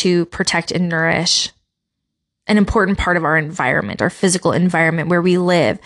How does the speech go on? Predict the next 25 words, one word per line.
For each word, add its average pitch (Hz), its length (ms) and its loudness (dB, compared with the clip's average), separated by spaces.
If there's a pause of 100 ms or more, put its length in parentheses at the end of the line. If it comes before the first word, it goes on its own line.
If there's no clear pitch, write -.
(200)
And 240 100 0
that's, 277 160 2
again, 277 340 0
getting 262 260 2
into 240 280 4
the, 214 400 2 (380)
um, 190 280 2
emotional 214 520 4
oneness 185 400 0
of 175 120 -2
the 185 120 2
water 180 480 0
signs. - 560 -8 (260)
Water 247 300 2
signs 254 320 0
are 202 260 2
emotional, 196 720 0 (440)
but - 120 -4
they're 359 80 4
also 381 240 4
psychic - 720 0
and 208 160 2
spiritual 190 880 0
and 190 260 0
creative. 190 800 0